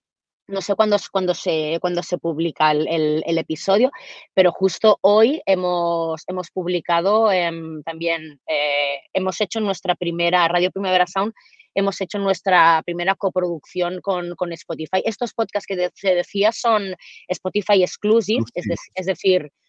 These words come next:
Speaker 1: son de Radio Primavera Sound, pero solo se pueden escuchar en exclusiva en, en Spotify. Pero hoy hemos estrenado Ahora Qué, un podcast con Quevedo, que fue un encargo de, de Spotify. Es un
Speaker 2: Ah,
Speaker 1: Spotify
Speaker 2: sí, he visto el
Speaker 1: original.
Speaker 2: anuncio.
Speaker 1: Sí,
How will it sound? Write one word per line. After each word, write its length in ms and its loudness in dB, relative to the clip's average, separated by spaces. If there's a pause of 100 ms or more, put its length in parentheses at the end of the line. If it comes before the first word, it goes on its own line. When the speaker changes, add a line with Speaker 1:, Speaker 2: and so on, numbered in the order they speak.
(100)
Speaker 1:
son 680 0
de 160 2
Radio 240 4
Primavera 360 2
Sound, 200 -2
pero 160 -2
solo 240 -2
se 160 -6
pueden 260 0
escuchar 380 -6
en 60 -4
exclusiva 560 -2
en, 180 -10
en 100 -12
Spotify. 560 0 (400)
Pero 220 8
hoy 160 6
hemos 200 -4
estrenado 760 0
Ahora 360 0
Qué, 380 -4
un 180 -8
podcast 440 -8
con 180 -8
Quevedo, 560 -4
que 80 -8
fue 200 -10
un 120 -10
encargo 540 -2
de, 360 0
de 100 -14
Spotify. 560 -2 (140)
Es 140 -2
un 140 -2
Speaker 2:
Ah, 20 -4
Speaker 1:
Spotify 720 2
Speaker 2:
sí, 180 -2
he 60 -2
visto 320 -4
el 0 -
Speaker 1:
original. 340 4
Speaker 2:
anuncio. 720 2 (160)
Speaker 1:
Sí, 340 0